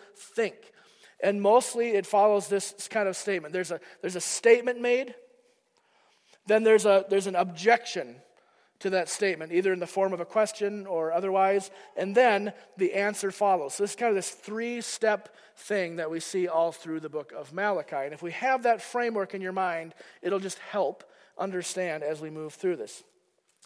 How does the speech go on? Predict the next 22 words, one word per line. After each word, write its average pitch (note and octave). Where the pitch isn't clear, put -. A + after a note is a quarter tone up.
And A3
as A3+
I A3+
was G#3+
looking G#3+
at F#3
all E3+
of E3
these E3
kind F3
of D3+
detailed F#3
things F#3
this F3
week, F3+
I F3
thought, F3+
this F4
is D4
a G3+
great G3+
example E3+